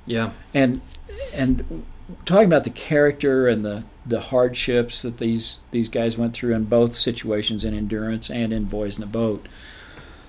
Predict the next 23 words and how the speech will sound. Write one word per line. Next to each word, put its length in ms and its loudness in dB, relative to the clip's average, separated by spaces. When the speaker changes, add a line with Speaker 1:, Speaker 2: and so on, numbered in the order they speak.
Speaker 2:
I'm 100 6
also 260 10
reminded 560 6
of, 300 2
of 220 -2
Second 320 2
Corinthians 880 0
chapter 380 0
four, 560 0
verse 320 2
eight 400 0
and 160 -4
following. 500 -4
"We 120 8
are 100 10
hard 400 2
pressed 380 2
on 120 -2
every 200 -4
side, 340 -4
but 120 -4
not 200 -2
crushed, 540 -4